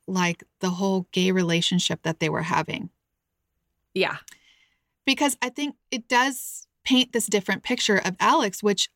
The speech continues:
Speaker 1: I'm sure his parents were, like, not aware of.
Speaker 2: Yeah.
Speaker 1: So I did educate myself a little bit about what to call Ezra, and I think that she's bigender.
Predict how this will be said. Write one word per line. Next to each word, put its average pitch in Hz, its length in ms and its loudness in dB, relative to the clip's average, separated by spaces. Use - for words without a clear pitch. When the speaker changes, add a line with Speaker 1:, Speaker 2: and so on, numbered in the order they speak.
Speaker 1:
I'm 269 180 4
sure 330 460 2
his 247 180 0
parents 254 580 0
were, 240 80 -4
like, 208 260 0
not 240 300 4
aware 202 340 0
of. - 240 -8
Speaker 2:
Yeah. 254 320 -4
Speaker 1:
So 262 600 2
I 254 100 2
did 311 260 2
educate 220 440 -2
myself 190 580 0
a - 60 -4
little 190 240 0
bit 185 340 0
about 175 540 2
what 202 240 -2
to 202 80 -4
call 180 380 2
Ezra, 175 560 0
and 170 320 -2
I 185 60 -4
think 202 380 0
that 185 180 0
she's 180 340 -4
bigender. 185 880 0